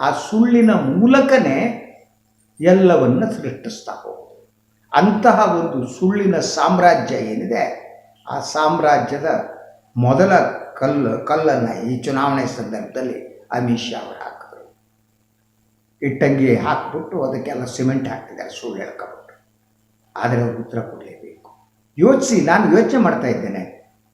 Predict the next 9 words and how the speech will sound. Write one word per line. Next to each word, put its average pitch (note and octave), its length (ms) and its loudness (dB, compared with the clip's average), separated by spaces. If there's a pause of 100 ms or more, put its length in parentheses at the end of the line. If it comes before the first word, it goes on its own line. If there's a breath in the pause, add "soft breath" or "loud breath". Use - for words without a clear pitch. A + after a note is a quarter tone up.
(420)
ಕರ್ನಾಟಕ F3+ 580 0
ಈ C#3+ 260 0
ರೀತಿ D#3+ 360 -4
ಬರಗಾಲದಲ್ಲಿ C3 680 0
ಒದ್ದಾಡ್ತಿದೆ, - 1000 -6 (640)
ಪ್ರತಿದಿನ D3 760 0 (580)
ಮರ್ಕ್ಯುರಿ C3 800 -2
ಏರ್ತಾ A#2+ 360 -2
ಇದೆ. F#2+ 440 -8